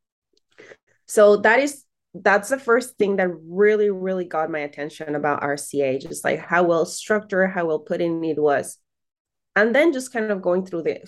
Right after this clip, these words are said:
through the, um, entire thing and just realizing that it's not rocket science, right? It's just, like, there is a method,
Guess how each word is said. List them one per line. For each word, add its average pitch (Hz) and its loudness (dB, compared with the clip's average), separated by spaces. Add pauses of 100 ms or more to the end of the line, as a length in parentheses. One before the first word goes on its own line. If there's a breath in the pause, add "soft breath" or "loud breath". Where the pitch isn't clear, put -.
(100)
through 170 -2
the, 151 2
um, 147 -2
entire 160 2
thing 202 2
and 160 -4
just 165 -12
realizing 170 0
that 156 -2 (680)
it's 214 2
not 214 4
rocket 190 -2
science, 170 -2
right? 160 0
It's 165 -6
just, 180 -8
like, 170 2 (800)
there 175 4
is 185 0
a 202 0
method, 180 -4